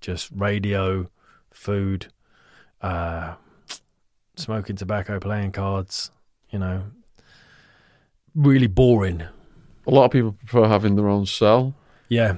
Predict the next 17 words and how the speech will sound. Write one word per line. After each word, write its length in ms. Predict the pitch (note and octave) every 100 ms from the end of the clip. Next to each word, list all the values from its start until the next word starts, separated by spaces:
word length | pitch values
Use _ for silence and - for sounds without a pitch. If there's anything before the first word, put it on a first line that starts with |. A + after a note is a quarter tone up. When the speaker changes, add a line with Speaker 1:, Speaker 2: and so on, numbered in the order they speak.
| - _ -
Speaker 2:
Did 160 | A2
you 100 | A#2
prefer 220 | A2 G2+ A2+
having 300 | A2 A2 G#2
the 80 |
cellmate? 600 | G2+ A#2 A2+ G2+ F2+ F#2+ - - - _ - -
Speaker 1:
Well, 420 | C#3 C#3+ C3+ C3
I 80 | C#3
preferred 360 | C3+ A#2 C#3+ C3
having 240 | B2 A#2
my 180 | G#2+ B2
own 100 | D#3
cell 280 | - G#2+ G2
after 200 | G#2+ G#2+
the 60 | G2
Pepsi 360 | C3+ - -
incident. 460 | F#2+ F2 F2 F#2